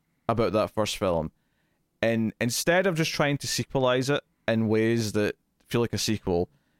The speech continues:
it then said, "Okay, what's the story we tell now that we're in this new status quo?" And it was the movie that made me go, "Oh wait, I think Matthew Reeves might actually be a really important director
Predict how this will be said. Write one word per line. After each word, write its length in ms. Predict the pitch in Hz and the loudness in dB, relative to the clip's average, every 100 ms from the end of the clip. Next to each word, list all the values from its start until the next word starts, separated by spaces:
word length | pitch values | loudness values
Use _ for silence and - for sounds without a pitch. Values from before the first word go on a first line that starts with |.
| _ _ - | _ _ -2
it 120 | 120 | 0
then 200 | 131 143 | 2 2
said, 260 | 147 139 120 | 2 0 2
"Okay, 280 | 117 - 113 | 0 0 0
what's 200 | 127 135 | 0 0
the 60 | |
story 280 | 127 127 117 | -2 0 0
we 140 | 117 | 0
tell 260 | 107 110 104 | -2 0 0
now 280 | 107 101 92 | 2 2 0
that 120 | 90 | 0
we're 140 | 101 | 0
in 120 | 101 98 | 0 0
this 200 | 98 - | -2 -2
new 100 | 95 | -6
status 400 | - 90 65 - | -2 0 -2 -4
quo?" 360 | 104 76 60 _ _ _ _ _ _ - | -2 -2 -2 _ _ _ _ _ _ -2
And 340 | 104 104 104 - | 0 2 -2 0
it 100 | 127 | 0
was 120 | 123 | 0
the 80 | 143 | 2
movie 220 | 160 165 | 2 2
that 100 | 151 | 4
made 140 | 143 | 4
me 100 | 139 127 | 2 0
go, 200 | - 120 - | 0 2 2
"Oh 100 | 123 | 4
wait, 180 | 117 | 4
I 80 | 95 | 4
think 160 | 117 104 | 2 2
Matthew 320 | 110 - 101 | 0 0 0
Reeves 260 | 95 98 - | 0 0 -2
might 100 | 90 | 0
actually 300 | 82 101 92 | 0 -2 -4
be 180 | 90 92 | -4 -2
a 40 | |
really 180 | 92 92 | 0 -2
important 320 | 92 92 71 | -2 -2 -2
director 500 | 90 87 65 - 82 | 0 0 -2 -4 -6